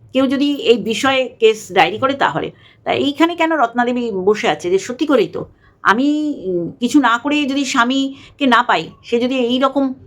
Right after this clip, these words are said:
নোংরামি করে, এটা তো আমাদের চলতি কথায় আমরা মনে করি যেটাকে বলা হয়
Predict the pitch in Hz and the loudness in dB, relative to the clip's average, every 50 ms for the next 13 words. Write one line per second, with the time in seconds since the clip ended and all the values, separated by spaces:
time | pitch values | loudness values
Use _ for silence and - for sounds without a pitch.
0 | - _ _ - 185 180 180 185 185 208 226 240 254 277 277 277 254 - 214 214 | -20 _ _ -12 -10 -8 -6 -2 0 0 2 2 2 0 0 -2 -2 2 2 2
1 | 214 180 170 170 170 - - 233 240 277 277 320 330 320 277 247 - - 214 226 | 4 2 0 -4 -4 -4 -2 0 0 2 2 2 0 0 0 0 2 2 4 4
2 | 262 262 294 311 311 254 262 - 240 240 240 - 294 - 311 294 302 311 320 330 | 2 0 0 -4 -4 -2 2 4 4 4 4 0 0 2 2 2 4 2 0 0
3 | 320 - - - - - _ - - 220 233 254 269 277 262 247 247 262 254 262 | 0 -8 -18 -20 -20 -20 _ 0 0 0 2 4 2 2 2 0 -2 -4 -2 -2
4 | 277 277 277 277 269 - - - - - 202 240 240 254 262 262 233 208 208 220 | -2 -2 -2 -4 -8 -14 -20 -20 -8 0 2 2 2 2 0 2 2 4 2 2
5 | 226 269 | 0 0